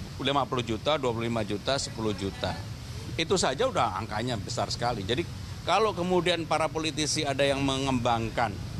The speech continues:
bahwa dananya itu tiga puluh delapan ribu, tiga puluh delapan miliar, yang bersangkutan tidak punya empati terhadap persoalan yang ada di Lombok.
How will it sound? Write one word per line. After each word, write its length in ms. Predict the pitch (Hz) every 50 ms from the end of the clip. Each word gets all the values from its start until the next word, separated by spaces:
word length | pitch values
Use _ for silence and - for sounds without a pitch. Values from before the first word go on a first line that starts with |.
| - - - - -
bahwa 240 | - 120 131 135 123
dananya 480 | 117 123 123 123 131 127 127 131 131 127
itu 560 | 123 120 113 117 - 131 127 123 113 127 - - -
tiga 240 | - 131 117 123
puluh 160 | 120 117 123 123 120
delapan 240 | 107 - 117 110 107
ribu, 480 | 120 127 139 131 - - 104 101 104 107 127 - - -
tiga 160 | - 147 131 120
puluh 160 | 135 135 131
delapan 240 | 117 131 131 131 123
miliar, 480 | 127 165 185 175 135 120 113 110 - - - - - - - - -
yang 240 | - 123 131 139 139
bersangkutan 480 | 135 123 131 139 135 139 143 165 156 143
tidak 160 | 139 123 110
punya 160 | 113 127 131 127 127
empati 480 | 113 110 123 120 113 104 123 131 113
terhadap 320 | 107 107 107 98 107 101 -
persoalan 400 | 107 104 - 107 104 110 110 104
yang 160 | 101 101 98
ada 80 | 98
di 80 | 98 95
Lombok. 400 | 90 92 92 90 90 85 87 80